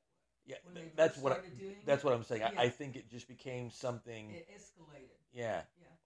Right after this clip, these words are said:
Speaker 2: Horribly, which is, of course, inexcusable, but at the same time, like I said, it's, it's kinda hard to still not, not only not root for them, but it's certainly very difficult not to feel, you know, sorrow at the
Speaker 1: I
Speaker 2: end.
Speaker 1: think that's why people were sympathetic towards them.
Speaker 2: Yeah.
Speaker 1: You know,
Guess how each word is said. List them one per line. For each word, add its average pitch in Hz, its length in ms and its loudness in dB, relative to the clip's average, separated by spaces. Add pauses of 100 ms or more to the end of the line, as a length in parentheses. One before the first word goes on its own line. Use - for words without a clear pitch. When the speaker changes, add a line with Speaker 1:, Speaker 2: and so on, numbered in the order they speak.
Speaker 2:
Horribly, 104 640 2
which 127 160 -8
is, 127 100 -8
of - 60 -20
course, 160 180 -8
inexcusable, 143 680 -4
but 120 120 -4
at 127 60 -8
the 123 80 -16
same 127 240 -8
time, 131 240 -6
like 113 100 -8
I 117 40 -14
said, 120 120 -6
it's, 107 140 -12 (360)
it's 151 180 -14
kinda 143 260 0
hard 123 320 2
to 117 60 -10
still 131 240 -8
not, 120 320 0 (400)
not 139 80 -4
only 139 120 -4
not 117 300 2
root 156 180 2
for 131 120 -16
them, 117 200 -2
but 110 120 -8
it's - 120 -18
certainly 143 300 -8 (380)
very 127 120 -8
difficult 117 320 -10 (240)
not 117 260 2
to 104 60 -20 (100)
feel, 98 280 -8 (260)
you 120 80 -20
know, 95 240 -12
sorrow 107 580 2 (180)
at - 80 -20
the - 60 -16
Speaker 1:
I - 40 -14
Speaker 2:
end. - 80 -14
Speaker 1:
think 214 180 -12
that's 175 240 -20
why 175 100 -20 (140)
people 165 240 -20
were 151 80 -20 (140)
sympathetic 165 560 -20 (180)
towards 156 300 -20 (100)
them. - 120 -20 (380)
Speaker 2:
Yeah. 107 220 -2 (300)
Speaker 1:
You 190 100 -20
know, 147 160 -20